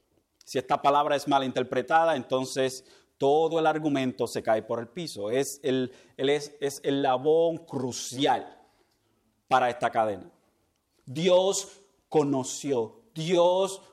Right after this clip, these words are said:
puso su amor, decidió amar gente para sí.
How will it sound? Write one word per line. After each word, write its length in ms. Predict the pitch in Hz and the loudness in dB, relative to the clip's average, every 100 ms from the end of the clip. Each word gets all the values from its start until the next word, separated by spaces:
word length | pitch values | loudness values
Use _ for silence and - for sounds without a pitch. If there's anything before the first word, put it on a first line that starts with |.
| _ | _
puso 400 | - 185 180 202 | -2 -2 0 0
su 240 | 185 180 151 | -2 -2 -2
amor, 380 | 156 156 139 135 - | 0 2 2 -2 -16
decidió 840 | 139 160 156 175 156 185 202 214 - | -4 -2 -2 -4 -2 2 4 2 2
amar 920 | 170 170 190 170 143 147 156 - - _ _ _ _ _ _ _ _ _ | -2 2 2 4 4 2 -2 -8 -20 _ _ _ _ _ _ _ _ _
gente 840 | - 165 170 - 120 107 - - _ _ | -4 0 0 0 -2 -2 -6 -20 _ _
para 200 | 113 110 | -2 -2
sí. 220 | - 104 | -4 -12